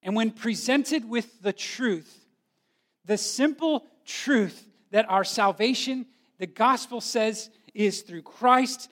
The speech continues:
You don't have to do the hard work. You don't have to do this, this, you, you can't do it. And you know what? It's okay because Jesus has done it for you. And instead of simply trusting in the expert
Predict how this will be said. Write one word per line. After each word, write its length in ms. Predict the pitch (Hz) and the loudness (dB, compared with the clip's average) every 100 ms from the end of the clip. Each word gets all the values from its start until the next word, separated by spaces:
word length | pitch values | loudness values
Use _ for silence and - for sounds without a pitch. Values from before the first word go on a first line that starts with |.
| _ | _
You 160 | 180 196 | -14 -10
don't 260 | 156 262 277 | 0 4 4
have 160 | 262 | 2
to 80 | 262 | -2
do 140 | 220 214 | -6 -4
the 80 | |
hard 320 | 190 185 190 156 | -2 0 -2 -2
work. 240 | 190 294 | -8 -8
You 80 | 196 | -4
don't 220 | 247 269 | -2 -2
have 260 | 226 247 - | -2 -4 -4
to 100 | 226 | -12
do 380 | 208 247 240 - _ 196 | -6 -4 -4 -8 _ 0
this, 280 | 220 - | 0 -2
this, 320 | - 202 - 196 | -6 -6 -6 -12
you, 140 | 202 220 202 | -18 -20 -20
you 240 | 190 196 233 | -14 -8 -6
can't 480 | - 277 302 208 170 | 0 0 0 -4 -2
do 220 | 277 339 | 2 2
it. 320 | 233 - - _ _ _ _ _ _ _ _ _ - | 0 -4 -16 _ _ _ _ _ _ _ _ _ -6
And 140 | 240 | 0
you 80 | 269 | 2
know 160 | 269 294 | 4 4
what? 240 | 330 330 | 4 4
It's 220 | 294 - | 2 2
okay 520 | 302 302 - 302 330 320 | 2 2 0 0 2 2
because 360 | 285 294 247 | 0 0 -4
Jesus 380 | - 277 285 - | 0 0 0 -2
has 140 | 285 | -6
done 180 | - 277 | -2 -2
it 100 | 269 - | -2 -10
for 440 | - 294 294 302 | -12 -2 2 4
you. 320 | 208 190 147 _ _ _ _ _ _ _ _ _ _ _ _ _ _ | 2 -4 -12 _ _ _ _ _ _ _ _ _ _ _ _ _ _
And 140 | 202 240 | -2 0
instead 440 | 220 - 269 285 | -2 -4 0 2
of 120 | 269 | 2
simply 420 | - - 254 240 | 0 -4 -4 -4
trusting 680 | 226 - - 269 254 - 262 | -6 -6 -2 -2 -2 -2 0
in 240 | 233 214 170 214 | 0 -4 -8 -8
the 220 | 208 185 _ _ - | -8 -10 _ _ -2
expert 760 | 254 269 - - 254 233 233 | 0 0 -4 0 2 2 0